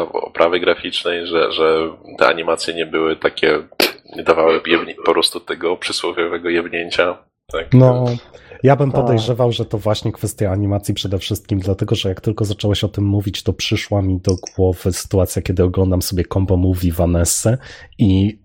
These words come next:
Speaker 2: te hit stopy na jej pięściach zatrzymywały ją w takich momentach, że doskonale akcentowały moment uderzenia,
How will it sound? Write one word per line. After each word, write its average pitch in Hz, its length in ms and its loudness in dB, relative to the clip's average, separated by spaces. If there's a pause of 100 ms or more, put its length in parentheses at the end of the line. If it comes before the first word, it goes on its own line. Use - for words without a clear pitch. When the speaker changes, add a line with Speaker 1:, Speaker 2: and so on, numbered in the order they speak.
Speaker 2:
te 101 160 2
hit - 260 -4
stopy 113 400 0
na 104 160 2
jej 101 140 2
pięściach 104 600 -2
zatrzymywały 101 680 -2
ją 101 120 0
w - 80 -10
takich - 340 -4
momentach, 104 580 0 (360)
że 107 240 0 (460)
doskonale 139 520 0
akcentowały 113 920 0
moment 104 400 -2
uderzenia, 107 760 -4